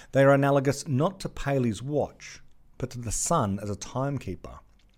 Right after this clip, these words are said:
One cannot explain why the watch is as it is without referring to timekeeping, because it would be useless for timekeeping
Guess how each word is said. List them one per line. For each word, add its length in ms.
One 280
cannot 200
explain 640
why 200
the 80
watch 520
is 240
as 160
it 160
is 320
without 240
referring 400
to 100
timekeeping, 840
because 220
it 40
would 120
be 80
useless 500
for 100
timekeeping 640